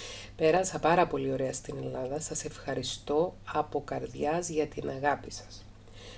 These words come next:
Δεν ήταν μόνο τα δώρα σας που είναι πολλά, δεν ήταν μόνο οι ευχές σας που κάποιες από αυτές θα διαβάσω τώρα, ήταν και το βλέμμα σας. Το κάθε βλέμμα,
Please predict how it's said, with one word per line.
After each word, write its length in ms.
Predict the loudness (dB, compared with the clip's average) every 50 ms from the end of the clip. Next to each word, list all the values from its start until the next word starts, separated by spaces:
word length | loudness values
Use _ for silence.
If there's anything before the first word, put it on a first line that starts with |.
| -16 -6 0
Δεν 140 | 2 4 6
ήταν 300 | 6 8 8 8 8 8
μόνο 300 | 10 10 10 10 8 6
τα 140 | 4 2 2
δώρα 260 | 4 4 6 6 4
σας 240 | 4 0 -4 -4 -4
που 120 | -6 -4
είναι 160 | -2 -2 -2
πολλά, 480 | -4 -4 -6 -6 -4 -2 -2 -2 -2 -2 -4 -10 -18 -18 -8 -2
δεν 120 | 0 2
ήταν 240 | 4 4 4 4 6
μόνο 220 | 6 8 8 8 8
οι 80 | 6
ευχές 340 | 6 4 2 4 4 4 4
σας 180 | 4 0 -2 -2
που 80 | 0 4
κάποιες 360 | 4 4 4 2 -2 0 0
από 100 | 0 0
αυτές 260 | 0 0 0 0 0
θα 120 | 0 0
διαβάσω 440 | 0 0 0 0 0 0 -2 -2 -2 -2 0
τώρα, 260 | 0 0 0 0 -2 -2 -6 -14 -18 -18 -18 -18 -18 -18 -18 -16 -16 -16 -14 -14 -14 -14 -12 -10 -10 -8 -8 -10 -10 -12 -14 -8
ήταν 520 | -2 0 0 0 2 4 4 4 4 2 -2 -8 -12 -14 -6
και 140 | -4 -4 -2
το 140 | -2 -4 -6
βλέμμα 520 | 0 6 8 10 10 8 8 4 -2 -6
σας. 380 | -8 -10 -12 -12 -14 -14 -14 -16 -16 -18 -20 -20 -18 -18 -18 -18 -18 -18 -18 -18 -16 -14
Το 140 | -12 -12 -4 4
κάθε 360 | 6 6 6 6 4 -4 -8 -2
βλέμμα, 500 | 2 6 6 6 6 4 2 -2 -10 -12